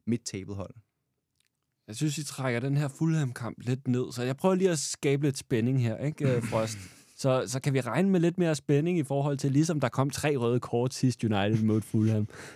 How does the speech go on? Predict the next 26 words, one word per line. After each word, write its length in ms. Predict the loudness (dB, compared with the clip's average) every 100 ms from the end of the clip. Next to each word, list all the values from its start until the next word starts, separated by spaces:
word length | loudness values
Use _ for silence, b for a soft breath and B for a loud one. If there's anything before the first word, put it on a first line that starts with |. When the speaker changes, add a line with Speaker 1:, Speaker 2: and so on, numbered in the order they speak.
| -2
Speaker 2:
på, 320 | 4 4 6
øh, 200 | 4 4
under 200 | 4 4
et 120 | 2 2
minut, 280 | 2 2 4
eller 180 | 4
hvad 140 | 2 2
det 80 | 2
var. 200 | 2 0 -4
Speaker 1:
<laughs> 180 | -6 0
Speaker 2:
Er 100 | 2
det 140 | 4
noget, 280 | 4 4 4
vi 100 | 4
kommer 220 | 4 2
også 180 | 2 2
til 60 | 0
at 120 | 0
se, 120 | 2
øh, 460 | 4 4 4 4 2
med 120 | 2
det 120 | 2
her 80 | 2
opgør, 380 | 0 0 0 0
eller 120 | 0
hvad? 160 | 0